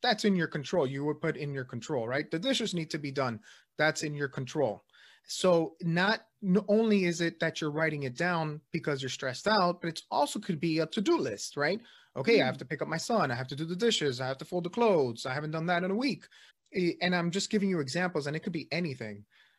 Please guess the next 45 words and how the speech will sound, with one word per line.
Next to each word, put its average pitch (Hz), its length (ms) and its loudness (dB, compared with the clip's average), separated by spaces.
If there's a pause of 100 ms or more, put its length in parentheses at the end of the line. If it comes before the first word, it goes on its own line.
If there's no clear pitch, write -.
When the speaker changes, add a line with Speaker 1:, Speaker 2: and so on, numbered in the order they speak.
(160)
Speaker 1:
um, 143 360 -2
things 180 220 0
that 165 160 0
you 170 60 0
need 160 140 -2
to 156 60 -10
do 143 140 -4
for 151 140 -4
work. 135 420 0
If 139 240 -8
you 208 120 0
write 165 320 0
it - 120 -4
all 151 160 0
down, 143 340 -2
if - 140 -12
you 165 100 -2
mind 160 520 -2
map 131 280 -4
your 147 300 0
daily 170 680 -2 (320)
th-, - 140 -18
things 143 460 2
that 143 140 -2
are 135 100 0
bothering 170 460 0
you, 131 260 -2 (120)
it 147 160 -10
can 135 220 -6
really 160 540 2 (440)
give 160 240 -2
you 160 80 -4
some 139 340 -6
clarity 175 560 -2
as 135 120 -4
to - 100 -10
what 143 240 -4
is 143 120 -4
happening 147 520 -4
in 147 160 -6
your 143 120 -4
mind, 151 440 -2
and 139 120 -6
you 131 120 -6 (100)
don't, 147 280 -6